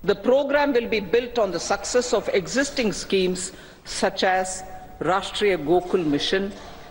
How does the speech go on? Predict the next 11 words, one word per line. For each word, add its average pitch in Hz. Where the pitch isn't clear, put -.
National 180
Livestock 180
Mission, 196
and 190
infrastructure 233
development 175
funds 247
for 196
dairy 180
processing 180
and 180